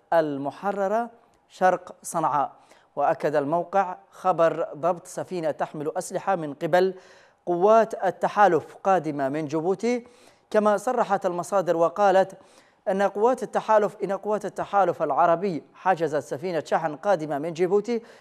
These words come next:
إلى ميناء الحديدة في اليمن محملة بعتاد عسكري، رغم أن تصريحها لأجل إدخال مواد طبية.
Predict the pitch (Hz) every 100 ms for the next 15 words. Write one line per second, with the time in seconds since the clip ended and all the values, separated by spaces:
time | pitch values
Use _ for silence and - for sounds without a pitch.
0 | - 202 208 226 262 196 196 190 208 165
1 | 175 170 170 165 190 226 226 - _ _
2 | - 139 165 156 143 190 185 247 214 202
3 | 175 180 160 156 151 - 175 170 123 _
4 | _ _ - 147 139 156 165 170 160 156
5 | 156 - 170 156 160 208 202 - 190 170
6 | 170 - 156 - 196 202 190 196 - _
7 | _ - 143 160 180 175 156 170 - 165
8 | 131 151 117 101